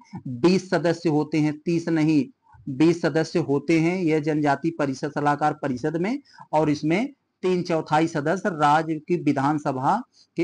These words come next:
अनुसूचित जनजाति से प्रतिनिधित्व होने चाहिए। तो यस, इसका मतलब बीस में से एक तीन चौथाई आप कर लीजिए, तो उतना राज्यों की विधानसभाओं के अनुसूचित प्रतिनिधित्व होना चाहिए। तो इसका मतलब ये गलत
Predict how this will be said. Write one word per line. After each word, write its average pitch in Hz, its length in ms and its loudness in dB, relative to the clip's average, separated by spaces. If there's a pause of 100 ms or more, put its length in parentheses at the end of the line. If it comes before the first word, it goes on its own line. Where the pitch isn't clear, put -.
(120)
अनुसूचित 151 600 0
जनजाति 147 540 0
से 170 120 -6
प्रतिनिधित्व 156 680 -4
होने 147 280 0
चाहिए। 117 380 -10 (380)
तो 151 40 -2
यस, 180 300 2 (380)
इसका 156 280 -2
मतलब 156 340 -2
बीस 160 260 -2
में 156 140 -2
से 165 200 0 (240)
एक 160 160 -8 (120)
तीन 160 180 0
चौथाई 151 420 -2
आप 151 140 0
कर 156 160 0
लीजिए, 156 240 -4
तो 208 120 -10
उतना 165 220 -4
राज्यों 147 320 0
की 170 120 -8
विधानसभाओं 147 640 -2
के - 120 -8
अनुसूचित 156 500 -6
प्रतिनिधित्व 143 580 -6
होना 139 180 -2
चाहिए। 151 420 -4 (380)
तो 165 120 -4
इसका 160 240 -2
मतलब 175 440 -2 (320)
ये 156 240 2
गलत 143 320 0